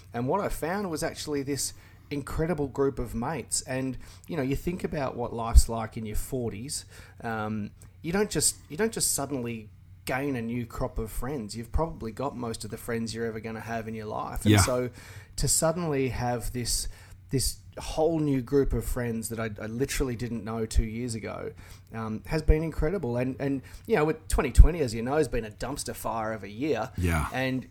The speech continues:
Speaker 1: you know, we've, we've, we've all been able to support one another, not just talking about cars and, and all that sort of stuff, but, you know, reaching out, "Hey, mate, are you okay? How you doing?" And,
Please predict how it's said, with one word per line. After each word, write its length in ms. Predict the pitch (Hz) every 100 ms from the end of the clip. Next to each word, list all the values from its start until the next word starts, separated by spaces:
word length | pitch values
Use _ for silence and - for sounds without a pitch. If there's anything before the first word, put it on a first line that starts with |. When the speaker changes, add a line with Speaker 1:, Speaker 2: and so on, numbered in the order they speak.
| -
Speaker 1:
you 80 | 135
know, 140 | 127
we've, 340 | 127 151 139 -
we've, 340 | 139 165 165 -
we've 280 | 151 185 139
all 100 | 120
been 520 | 123 120 117 113 117 -
able 260 | 120 117 113
to 60 |
support 420 | - 135 - 131
one 140 | 123 120
another, 400 | 117 120 120 120 -
not 240 | 214 269
just 280 | 294 214 -
talking 580 | 143 139 - 117 113 104 117
about 320 | 110 113 -
cars 500 | - 107 120 123 110
and, 240 | 107 110 113
and 120 | 110
all 120 | 110
that 140 | 135
sort 140 | - 143
of 60 | 120
stuff, 320 | 170 185 -
but, 140 | 180 - - - -
you 80 | 277
know, 80 | 247
reaching 400 | 220 - 151 170
out, 240 | 202 -
"Hey, 160 | 135 147
mate, 180 | 147
are 40 | 139
you 180 | 139 135
okay? 400 | 123 143 139 139
How 160 | 131
you 140 | 135 120
doing?" 440 | 135 139 139 131
And, 160 | 117